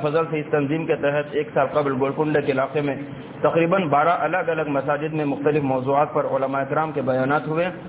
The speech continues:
اس کا بہت اچھا اثر ظاہر ہوا اور غ-، جو غیر مقلدین کھلم کھلا ببانگ دوحل چل پھر کر گلی گلی اپنی دعوت دے رہے تھے اور احناف اور فقہ حنفی کو برا بھلا کہہ رہے تھے، ان کا منہ بند ہوا اور اس،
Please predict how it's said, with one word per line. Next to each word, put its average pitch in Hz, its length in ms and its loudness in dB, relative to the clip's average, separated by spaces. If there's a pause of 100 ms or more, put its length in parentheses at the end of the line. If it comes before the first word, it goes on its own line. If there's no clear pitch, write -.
(140)
اس 147 140 0
کا 185 80 4
بہت 160 280 4
اچھا 156 240 0
اثر 156 180 0 (100)
ظاہر 139 240 0
ہوا 131 280 0 (380)
اور 151 140 4
غ-، 147 300 2
جو 170 120 4
غیر 156 200 2
مقلدین 147 600 0
کھلم 147 300 2
کھلا 139 280 2
ببانگ 135 340 0 (120)
دوحل 135 280 2 (380)
چل 156 120 4
پھر 165 180 0
کر 165 220 2
گلی 156 240 2
گلی 170 180 2
اپنی 170 160 -2
دعوت 151 400 0
دے 165 120 0
رہے 151 180 -2
تھے - 180 -4 (340)
اور 147 120 4
احناف 156 400 2
اور 147 100 2
فقہ 143 340 -2
حنفی 143 260 -2
کو 147 120 2
برا 135 240 2
بھلا 143 260 0
کہہ 156 140 -2
رہے 156 220 2
تھے، 180 200 -2 (320)
ان 151 160 2
کا 156 120 4
منہ 156 180 2
بند 165 260 -2
ہوا 160 220 2
اور 156 120 0
اس، 147 80 -2